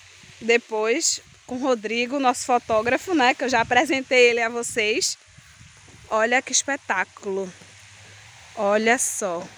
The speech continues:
Aqui dá pra fazer ensaios fotográficos sensacionais. Olha só aquela vista ali. Olha bem. Olha.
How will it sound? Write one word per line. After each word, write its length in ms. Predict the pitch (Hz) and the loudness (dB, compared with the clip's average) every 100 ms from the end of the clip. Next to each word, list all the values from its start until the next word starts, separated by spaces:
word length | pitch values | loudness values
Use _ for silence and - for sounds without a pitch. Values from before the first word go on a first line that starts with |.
| - - - - - - - - - | -20 -20 -20 -20 -20 -20 -20 -20 0
Aqui 320 | 262 370 - | 0 2 0
dá 100 | 269 | 2
pra 160 | 269 269 | 2 0
fazer 460 | 294 269 247 240 - | -2 -2 2 2 2
ensaios 520 | 277 359 - 277 254 - | -2 -2 2 2 2 0
fotográficos 920 | 269 277 269 233 220 220 - 269 277 | -4 -2 0 2 2 0 -12 -10 -10
sensacionais. 1200 | - - 427 523 - - 262 311 - 392 523 - - | -8 -4 -4 -4 -10 -2 0 0 -4 -6 -6 -8 0
Olha 360 | 262 320 508 659 | 4 4 2 -2
só 480 | - - 285 240 247 | -6 -6 -2 0 0
aquela 300 | - 294 330 | -2 -4 -4
vista 320 | 247 262 370 | -4 -8 -6
ali. 300 | 415 277 190 - - - - - - - - - - - - | -4 -6 -10 -18 -20 -20 -20 -20 -20 -20 -20 -20 -20 -20 -4
Olha 340 | 220 247 320 359 - - - | 2 4 4 0 -10 -20 -12
bem. 520 | 208 233 208 185 180 - - - - - - - - - - - - - - 220 - - - - - - - - - - | 0 0 0 -4 -10 -14 -18 -20 -20 -20 -20 -20 -20 -20 -20 -20 -20 -20 -20 -20 -20 -20 -20 -20 -20 -20 -20 -20 -20 -10
Olha. 280 | 175 156 | -8 -8